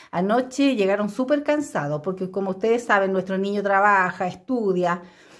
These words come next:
Entonces, Eric también, él tiene que trabajar todo el día, pero pese a todo, ayer se esmeraron, fueron a comprar al supermercado y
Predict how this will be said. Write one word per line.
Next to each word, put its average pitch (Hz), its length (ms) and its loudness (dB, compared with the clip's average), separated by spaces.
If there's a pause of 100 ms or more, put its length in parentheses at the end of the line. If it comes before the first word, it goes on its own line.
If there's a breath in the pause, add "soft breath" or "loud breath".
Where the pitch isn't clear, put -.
(200 loud breath)
Entonces, 208 560 -2
Eric 208 340 2
también, 196 360 0
él 180 200 -2
tiene 196 240 0
que 180 80 0
trabajar 175 500 -2
todo 220 120 0
el 220 160 0
día, 247 220 4
pero 190 260 0
pese 269 380 4
a 214 140 2
todo, 294 320 4
ayer 240 260 4
se 240 140 -2
esmeraron, 185 560 0
fueron 269 400 2
a 285 80 2
comprar 208 380 0
al 165 80 -2
supermercado 170 920 -2
y 285 460 0